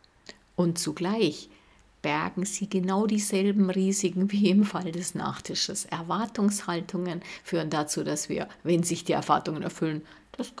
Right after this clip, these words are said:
für selbstverständlich nehmen, also keine Dankbarkeit,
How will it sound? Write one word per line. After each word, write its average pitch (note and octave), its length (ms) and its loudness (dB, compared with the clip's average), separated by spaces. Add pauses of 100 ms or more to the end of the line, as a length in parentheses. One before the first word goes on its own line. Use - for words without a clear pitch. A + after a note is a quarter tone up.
(160)
für D3+ 160 -4
selbstverständlich A3+ 760 -2
nehmen, D4 380 4 (140)
also E3+ 260 -6
keine E3 340 -8
Dankbarkeit, G3+ 800 0